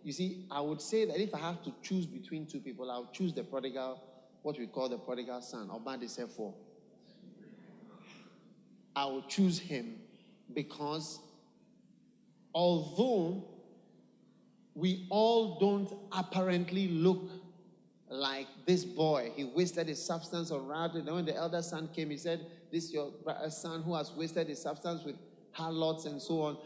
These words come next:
We, we immediately, uh, when you are prodigal son, it's like harlots,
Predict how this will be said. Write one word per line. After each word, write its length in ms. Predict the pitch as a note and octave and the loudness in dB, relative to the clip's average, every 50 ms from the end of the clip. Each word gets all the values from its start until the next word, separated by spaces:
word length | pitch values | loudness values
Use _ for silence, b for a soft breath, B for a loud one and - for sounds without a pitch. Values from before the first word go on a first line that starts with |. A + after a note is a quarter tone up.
| B B B | B B B
We, 160 | E3 F#3+ G3+ | 4 4 6
we 220 | F#3+ F3 F#3+ F#3 | 6 6 6 8
immediately, 580 | F#3+ G#3+ C4 A3+ B3 C4+ A#3 G#3 C4 C4 A#3 G#3+ | 8 6 6 4 2 2 2 0 -2 -2 0 -2
uh, 440 | A3 F#3+ - - F#2+ - - F#3 F#3+ | -2 -4 -6 -10 -10 -6 -4 -4 -2
when 220 | - A3 B3 A#3+ | 0 0 0 2
you 60 | A3 | 2
are 80 | G3+ F3+ | 0 0
prodigal 420 | F3 G#3 G#3 F#3+ G3+ F#3+ G3+ G3+ | 2 0 0 0 2 2 2 0
son, 220 | F#3 - G#3+ G3+ F#3+ | 0 0 -2 -2 -2
it's 140 | F3 - | -2 -2
like 160 | G3+ F3+ D#3+ D#3 | -2 -2 -2 -2
harlots, 680 | - G3+ G3+ G#3 G#3 G#3 G#3 G#3 G#3+ G#3 - - | 0 0 2 4 4 4 4 4 2 2 -2 -6